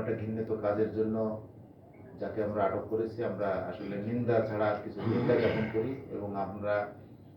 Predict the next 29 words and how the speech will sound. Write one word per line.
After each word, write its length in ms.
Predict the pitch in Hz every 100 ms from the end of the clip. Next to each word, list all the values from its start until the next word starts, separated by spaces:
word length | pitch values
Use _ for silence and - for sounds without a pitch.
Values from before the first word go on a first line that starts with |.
| -
বিশেষ 200 | 101 110 113
করে 120 | 107 101
আমাদের, 280 | 101 101 104
আহ, 1040 | - 127 - - - - 92 90 85 - - 85 - 107
যারা 160 | 123
প্রেসের 480 | 127 113 117 113 107 107
ব্যক্তি 300 | 104 - 107
আছেন 380 | 78 - 104 101 - - - 90
এবং 140 | 90 90 92
স্থানীয় 320 | - 104 104 101
যে 60 | 98 95
সমস্ত 360 | 98 95 - 101 98 95 95 - - - - - -
সাধারণ 360 | 104 120 120 107
মানুষ, 220 | 95 95 92
তারা 160 | 101 101 101
আমাদেরকে 340 | 95 95 104 98
বেশ 140 | 95 95 - - - -
এই 80 | 101
মামলা 240 | 104 101 104 104
ডিটেকশনে 460 | - 117 117 117 -
সহযোগিতা 480 | 101 113 110 - -
করেছে। 360 | - - - - - -
পুলিশ 220 | 110 160 151 - - - - - - - - - - - -
নামাতে 300 | 107 110 110 -
আমরা 140 | 110 117
ওখানে 180 | 110 110 -
শুধুমাত্র 340 | 101 104 104 104 104
কাজ 120 | 92 -
করেছি। 300 | 95 95 -